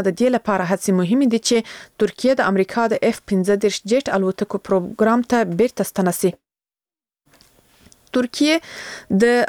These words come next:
امریکا، د امریکا متحده ایالاتونو د روان کال د جولای په میاشت کې ترکیه وروسته له هغې له دې پروګرام څخه وایستله چې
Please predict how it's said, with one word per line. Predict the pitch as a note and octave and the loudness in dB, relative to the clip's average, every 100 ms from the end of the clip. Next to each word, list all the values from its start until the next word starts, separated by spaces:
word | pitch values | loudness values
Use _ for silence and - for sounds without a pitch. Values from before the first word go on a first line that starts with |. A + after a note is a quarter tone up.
| G#3 | 2
امریکا، | G3 G3+ - B3 B3 - G#3 G#3+ G#3 | 0 0 -2 -2 -2 -4 0 2 2
د | A#3 A#3+ G#3+ | 2 2 0
امریکا | G#3 G#3 - D#4 D4+ B3+ | 0 0 0 0 0 -2
متحده | G#3 G#3+ G#3+ - | -2 0 0 0
ایالاتونو | G#3 F3 F3 - C#4+ G#3+ | 2 2 0 -2 -2 0
د | F3+ | 2
روان | F#3 G3+ - | 2 0 0
کال | F#3+ | -2
د | F3+ F3 | -2 0
جولای | F#3+ A#3 C#4+ - | 2 2 0 0
په | F3+ | 0
میاشت | F3 F3+ - | 0 -2 -6
کې | G3+ | -6
ترکیه | F#3+ - - B3+ | -6 -4 -2 0
وروسته | B3+ C4 - F3 | 0 -2 -4 -4
له | F3 | -2
هغې | F#3 A3+ - - - - - | -2 -2 -4 -14 -14 -6 0
له | G3+ G#3 | 0 2
دې | D#4 - | 0 0
پروګرام | G3+ F#3 G3 F#3+ | 0 2 0 -2
څخه | - - F#3 | -4 -2 0
وایستله | C4+ C4+ - C4 B3+ - | 0 -2 -2 0 0 0
چې | B3+ | 0